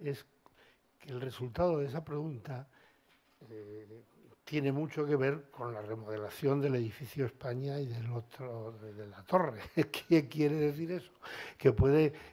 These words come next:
incidir de una forma definitiva y plantear posibilidades de frenado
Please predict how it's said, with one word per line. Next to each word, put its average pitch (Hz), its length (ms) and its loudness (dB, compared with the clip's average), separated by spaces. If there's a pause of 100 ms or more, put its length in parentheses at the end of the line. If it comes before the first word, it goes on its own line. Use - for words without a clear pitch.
incidir 139 680 2
de 139 60 0
una 139 180 0
forma 147 400 2
definitiva 120 880 0 (460)
y 143 140 2
plantear 135 720 0
posibilidades 135 720 0
de 131 100 2
frenado 135 680 0